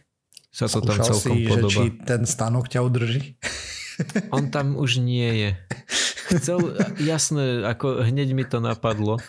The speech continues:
Speaker 1: že, že zničím architektonickou památku a postavím miesto nej tank,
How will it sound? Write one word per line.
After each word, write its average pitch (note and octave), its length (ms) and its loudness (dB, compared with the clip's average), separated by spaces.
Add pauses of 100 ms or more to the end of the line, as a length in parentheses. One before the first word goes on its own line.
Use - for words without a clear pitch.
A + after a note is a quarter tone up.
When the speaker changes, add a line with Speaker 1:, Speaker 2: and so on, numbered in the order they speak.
(580)
Speaker 1:
že, G#2+ 300 0 (500)
že A2 460 0
zničím A2+ 920 2 (720)
architektonickou A2+ 1160 -2
památku A2 800 -2 (1040)
a F#3 160 -2
postavím A2 720 0
miesto A2 340 0
nej G#2+ 220 0
tank, A#2 580 -2